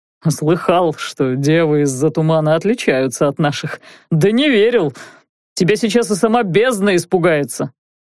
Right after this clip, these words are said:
Я не ответила, а Бэнгт всмотрелся в очертания Хегга и покачал сокрушенно головой.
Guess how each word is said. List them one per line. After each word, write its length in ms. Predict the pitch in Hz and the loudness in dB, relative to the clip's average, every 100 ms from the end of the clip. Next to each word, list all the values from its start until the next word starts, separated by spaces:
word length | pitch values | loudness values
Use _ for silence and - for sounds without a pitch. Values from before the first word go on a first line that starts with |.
| _ _ _ _ | _ _ _ _
Я 200 | 208 381 | 0 2
не 140 | 330 170 | 2 0
ответила, 540 | 151 139 117 127 131 - _ _ _ | 0 -2 -2 -8 -10 -16 _ _ _
а 180 | 180 165 | -2 2
Бэнгт 420 | 214 311 - - _ | 0 -2 -8 -20 _
всмотрелся 640 | - 156 143 180 254 - | -4 -2 0 0 0 0
в 40 | 220 | -2
очертания 580 | - 170 - 165 143 | -2 -2 0 0 0
Хегга 480 | 143 - 147 190 254 285 - _ _ | -2 0 0 2 -2 -2 -10 _ _
и 100 | 285 | -2
покачал 500 | 349 339 370 349 349 | 0 -2 -2 0 0
сокрушенно 680 | 339 349 339 302 302 285 277 | -2 -2 -2 0 0 2 2
головой. 580 | 285 294 262 220 214 | 2 2 2 2 0